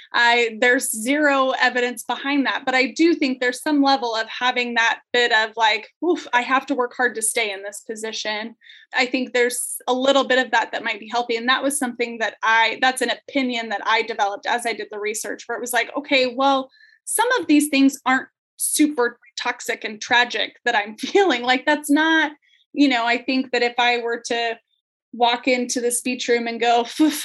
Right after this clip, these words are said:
I don't need to do any research. I don't really need to look at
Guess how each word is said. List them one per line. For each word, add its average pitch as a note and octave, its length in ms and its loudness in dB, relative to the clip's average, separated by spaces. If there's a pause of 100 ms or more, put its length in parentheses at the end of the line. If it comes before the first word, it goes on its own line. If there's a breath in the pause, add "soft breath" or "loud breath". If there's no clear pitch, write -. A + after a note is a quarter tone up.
(180)
I C#4+ 100 4
don't B3+ 160 2
need A#3+ 200 -2
to C4 100 -2
do A#3 140 -2
any A#3 180 -4
research. E4 580 2
I A#3+ 140 2
don't A#3 180 -4
really A#3+ 240 -4
need A#3 280 -10
to A#3 220 0
look A#3+ 240 0
at A#3+ 140 -2